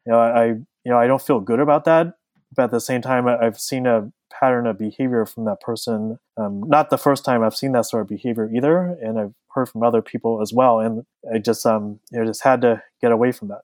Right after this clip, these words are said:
You know, maybe someday we get a reconnect, but, you know, just, um, I don't know, like, you know, Twitter is probably not the place for him. I mean, I, I've gone along with him personally. I mean, really, really great, you know,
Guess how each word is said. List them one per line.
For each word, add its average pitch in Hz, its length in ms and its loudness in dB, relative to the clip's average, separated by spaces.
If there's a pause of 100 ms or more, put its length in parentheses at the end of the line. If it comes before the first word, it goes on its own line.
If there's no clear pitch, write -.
You 131 80 -6
know, 117 140 0
maybe 151 280 4
someday 156 480 4
we 120 400 0
get 117 160 2
a 113 200 0 (220)
reconnect, 123 400 0 (120)
but, 107 160 2 (280)
you 120 100 -2
know, 110 60 2
just, 117 300 -4
um, 104 400 -4 (400)
I 127 60 2
don't 127 100 4
know, 123 280 2 (100)
like, 110 180 -2 (180)
you 123 80 -6
know, 107 200 -8 (100)
Twitter 143 340 4
is 113 120 0
probably 120 300 -2
not 117 240 0
the 110 80 -6
place 113 240 -6
for 123 200 -2
him. 180 300 0
I 113 140 0
mean, 110 220 -4 (580)
I, 123 160 2
I've 135 280 0
gone 135 200 4
along 127 260 4
with 117 160 0
him 117 180 -4
personally. 123 420 -4 (160)
I 123 100 0
mean, 110 200 -2
really, 123 300 2 (180)
really 127 280 2
great, 110 300 2 (120)
you 120 60 -4
know, 107 280 -8